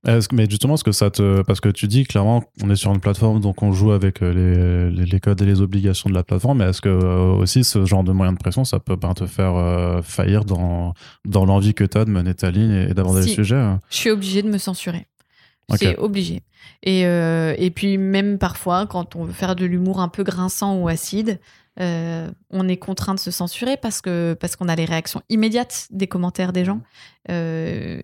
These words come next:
Speaker 2: et, euh, et s'ils sont heurtés, euh, ils peuvent, euh, peuvent te pourrir ta publication et derrière, t'as des, t'as un auteur ou une autrice qui est dévasté. Euh, ouais.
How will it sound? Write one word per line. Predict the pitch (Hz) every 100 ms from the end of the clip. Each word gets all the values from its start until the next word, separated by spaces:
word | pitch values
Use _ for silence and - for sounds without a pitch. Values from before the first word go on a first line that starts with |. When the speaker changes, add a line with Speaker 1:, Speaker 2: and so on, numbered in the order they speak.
| -
Speaker 2:
et, | 170 165 156
euh, | 156 160 160
et | 170 165
s'ils | - 190
sont | 175 185
heurtés, | 165 - - 214 220
euh, | 165 156
ils | 156
peuvent, | - 165 165
euh, | - - - - _ _ _ _ _
peuvent | 165
te | -
pourrir | 170 - 240 240 233
ta | 214
publication | 196 196 185 196 185 - 233 254
et | 240
derrière, | 180 156 160 190
t'as | 165
des, | 165 170 160 156
t'as | 170
un | 170 165 165
auteur | 160 180 190
ou | 175
une |
autrice | 156 - 180 185
qui | -
est | 160
dévasté. | 156 160 151 - 180 214 220 196
Euh, | 175 165 _ _ _ _ _ 175
ouais. | 156